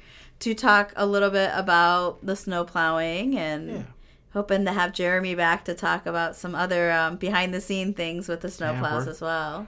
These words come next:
Speaker 2: it's, it's already that time. We're already prepping things, getting things ready, so it's, uh, it's definitely, the change of season is coming.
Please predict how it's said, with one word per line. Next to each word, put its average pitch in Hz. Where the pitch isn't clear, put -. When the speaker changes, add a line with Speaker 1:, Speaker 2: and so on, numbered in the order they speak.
Speaker 2:
it's, -
it's 117
already 120
that 123
time. 127
We're 120
already 120
prepping 123
things, 127
getting 113
things 127
ready, 120
so 101
it's, -
uh, 110
it's -
definitely, 113
the 127
change 120
of 117
season 123
is 123
coming. 123